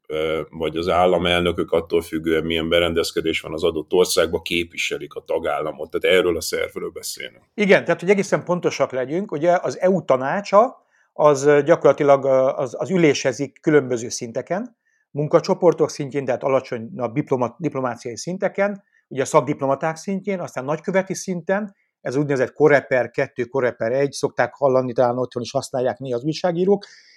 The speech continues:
Speaker 2: és aztán van miniszteri szinten.
Speaker 1: Nem használják, Zoli, nem használják, sajnos, igen.
Speaker 2: Igen, tehát jön-, ugye annak is van több vá-, változata, de gyakorlatilag, tehát ala-, ö,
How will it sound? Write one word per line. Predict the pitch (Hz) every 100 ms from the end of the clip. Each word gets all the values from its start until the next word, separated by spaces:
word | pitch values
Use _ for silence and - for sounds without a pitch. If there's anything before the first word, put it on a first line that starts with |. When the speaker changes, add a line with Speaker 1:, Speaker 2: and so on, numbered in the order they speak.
| _
Speaker 2:
és | - 196 202
aztán | 185 - 175 175
van | 185
miniszteri | 180 196 - 139 123
szinten. | - 101 104
Speaker 1:
Nem | 101
használják, | 101 104 98 98 98
Zoli, | 95 98 101
nem | 123 127 117
használják, | 117 110 98 98 92
sajnos, | 92 - - 92 90 -
igen. | 110 92 - - _ - -
Speaker 2:
Igen, | - 202
tehát | 208 202
jön-, | 214 214 -
ugye | 180 214
annak | 202 196
is | 175
van | 185 160
több | 180 151
vá-, | 156 -
változata, | 196 220 180 175 -
de | 151
gyakorlatilag, | 170 202 190 160 123 - _ _
tehát | - 151 - _
ala-, | - 220 - 165
ö, | 156